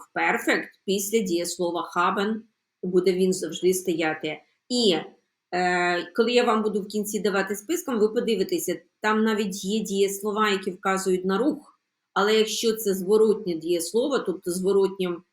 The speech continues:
е, персо-, е, прономен, sich він вживається, тоді ми завжди вживаємо в perfect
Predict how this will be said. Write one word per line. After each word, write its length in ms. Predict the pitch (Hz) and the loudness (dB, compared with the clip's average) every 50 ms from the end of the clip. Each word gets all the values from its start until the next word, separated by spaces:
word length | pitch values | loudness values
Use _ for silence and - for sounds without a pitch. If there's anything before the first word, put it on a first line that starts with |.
| _ _ _ _ _ - 165 | _ _ _ _ _ -8 -4
е, 360 | 175 170 170 165 165 165 165 - _ - - - 175 - - 190 185 - | -2 0 0 0 0 -2 -4 -10 _ -20 -18 -18 -16 -12 -8 -8 -4 0
персо-, 340 | 202 190 185 185 190 185 - | 0 0 2 2 0 -2 0
е, 100 | 190 180 | -2 -2
прономен, 680 | 180 - 196 196 190 220 285 330 330 262 180 165 160 156 - _ - | -2 0 0 2 2 2 2 2 2 0 0 0 -4 -6 -10 _ -12
sich 420 | 170 190 185 208 196 180 - - - | -6 -2 2 2 2 2 0 -4 -4
він 120 | 175 170 | -4 -4
вживається, 720 | 165 - 175 160 180 170 160 160 156 147 - - 160 156 - - _ _ _ _ _ _ | -4 -4 -4 -2 -2 0 0 0 -2 -4 -6 -8 -10 -10 -10 -12 _ _ _ _ _ _
тоді 840 | - 220 220 190 175 - 208 202 220 220 214 214 220 226 226 226 - _ _ _ _ - | 0 0 0 2 0 -2 -2 0 2 2 2 2 2 2 0 -2 -8 _ _ _ _ -2
ми 200 | 190 202 208 190 | 0 2 2 2
завжди 720 | 202 202 190 165 156 - - - 196 208 233 233 233 - - _ 190 | 2 0 -2 -2 -2 -4 -2 0 0 2 2 0 -2 -4 -10 _ -12
вживаємо 880 | 185 - 208 190 180 165 175 170 175 180 180 185 196 202 202 208 208 - - _ | -6 -2 0 0 0 2 2 2 2 2 0 0 -2 0 -2 -2 -4 -6 -10 _
в 180 | _ _ - 185 | _ _ -2 0
perfect 480 | 175 170 - - - 175 170 170 - | 0 0 0 -2 -4 -6 -8 -8 -10